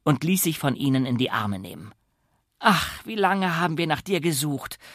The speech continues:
Auf allen anderen Inseln waren wir schon. Und hier bist du endlich“, rief die Mutter.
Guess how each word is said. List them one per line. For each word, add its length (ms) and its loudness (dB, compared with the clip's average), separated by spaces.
Auf 280 2
allen 260 2
anderen 380 2
Inseln 380 0
waren 260 2
wir 100 2
schon. 340 -4
Und 180 2
hier 280 6
bist 340 2
du 100 2
endlich“, 560 -2
rief 180 -2
die 100 -4
Mutter. 360 -6